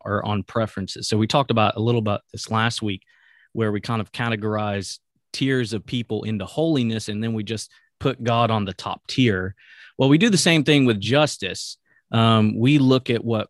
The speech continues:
we, we tend as people to look at what we think is right or wrong,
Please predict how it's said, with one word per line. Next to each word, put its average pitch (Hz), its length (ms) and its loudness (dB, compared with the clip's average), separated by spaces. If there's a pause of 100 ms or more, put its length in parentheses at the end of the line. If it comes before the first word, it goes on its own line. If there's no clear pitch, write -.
(120)
we, 123 240 -2
we 117 140 -4
tend 143 360 0
as 110 120 0
people 123 360 -6
to 110 80 -4
look 117 280 -4
at 107 120 -4
what 113 380 -2
we 120 240 -2
think 113 340 -4
is 95 320 -8
right 104 420 -2 (440)
or 107 220 -4
wrong, 117 640 0